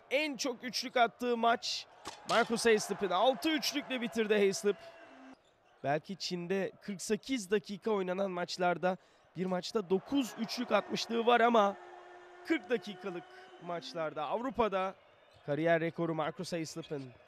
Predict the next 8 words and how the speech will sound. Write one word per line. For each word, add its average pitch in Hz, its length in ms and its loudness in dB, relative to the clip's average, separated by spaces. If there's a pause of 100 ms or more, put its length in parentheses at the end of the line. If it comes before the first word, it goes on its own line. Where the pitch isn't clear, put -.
(300)
Hayslip 151 360 -6 (180)
yirmi 180 220 -2
yedi 190 200 -4
sayı, 190 260 -2
iki 185 200 -8
rebound, 190 320 -2 (100)
bir 196 100 -4
asist, 202 420 -6